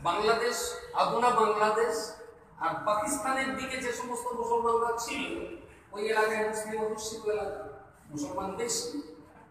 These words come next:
ওরা বললো, "আমরা দেশ ভাগ চাই।" একশোর ভিতরে তিরিশটা মুসলমান দেশ ভাগ চেয়েছিলেন, সত্তরটা মুসলমান দেশ ভাগের বিরুদ্ধে ভোট দিয়েছিলেন। আমরা তাদের অনুসারী।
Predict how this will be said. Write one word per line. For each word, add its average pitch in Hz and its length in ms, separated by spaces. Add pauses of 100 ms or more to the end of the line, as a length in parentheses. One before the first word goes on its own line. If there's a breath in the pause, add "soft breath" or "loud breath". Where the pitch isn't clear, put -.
(300)
ওরা 196 200
বললো, 190 260
"আমরা - 580
দেশ - 100
ভাগ 330 240 (100)
চাই।" - 180 (2750)
একশোর - 360
ভিতরে 202 680 (420)
তিরিশটা 240 460
মুসলমান 214 680
দেশ - 240
ভাগ - 300
চেয়েছিলেন, - 760 (380)
সত্তরটা - 680
মুসলমান - 880
দেশ - 340
ভাগের 339 320
বিরুদ্ধে - 500
ভোট 147 260
দিয়েছিলেন। 139 680
আমরা 156 440
তাদের 127 260
অনুসারী। 143 420